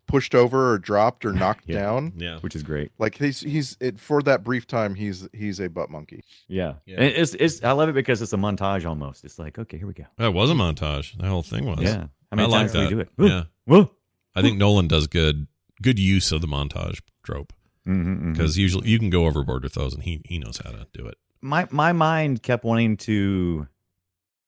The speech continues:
Speaker 2: tie or, or to minify, uh, Sato and make him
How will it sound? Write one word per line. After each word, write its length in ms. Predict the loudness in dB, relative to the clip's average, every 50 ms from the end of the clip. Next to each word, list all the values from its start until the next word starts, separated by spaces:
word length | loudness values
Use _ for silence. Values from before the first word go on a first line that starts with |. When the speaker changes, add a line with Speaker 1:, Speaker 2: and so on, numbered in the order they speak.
| _ _ _ _ -18
Speaker 2:
tie 760 | -10 -6 -2 -2 0 2 2 2 2 2 2 0 0 -4 -6 _ _ _ _ _ _ _ _ _ _ _ _ _ _ _ _ _ _ _ _ _ _ -4
or, 280 | -2 0 0 0 -2 -2
or 200 | 0 0 0 0
to 300 | 0 -2 0 0 0 0
minify, 760 | 0 0 0 0 -2 0 0 0 0 2 0 0 -2 -6 -8 -14 _ _ _ _ _ _
uh, 260 | -12 -10 -8 -8 -8 -10
Sato 720 | -6 -2 0 0 0 0 0 2 2 2 0 -2 -4 -10 _ _ -8
and 420 | -4 -2 -2 0 -2 -2 -4 -6 -10 _ _ _ _ _ -8
make 340 | -4 -2 0 -2 -2 -4
him 540 | -6 -4 -2 -2 -2 -2 -2 -4 -6 -8 -12